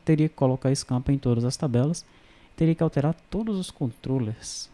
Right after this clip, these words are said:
né, do servidor ou todas as janelas do cliente. Talvez alterar todas as janelas do cliente não fosse nem necessário, né?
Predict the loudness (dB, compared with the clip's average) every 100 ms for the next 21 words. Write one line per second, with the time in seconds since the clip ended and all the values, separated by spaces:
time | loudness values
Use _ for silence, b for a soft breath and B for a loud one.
0 | -14 -6 -6 -4 -2 -2 0 0 0 -2
1 | -2 -2 -2 -6 -20 _ -2 0 0 0
2 | 2 2 2 2 2 2 0 -2 -4 -2
3 | 0 -2 -6 -16 _ B B B B B
4 | -2 2 2 2 2 0 0 0 2 2
5 | 2 2 2 0 0 0 0 0 -2 0
6 | -2 -2 -2 0 -2 -4 -4 0 0 0
7 | -4 -12 -20 -20 -20 -18 -8 -6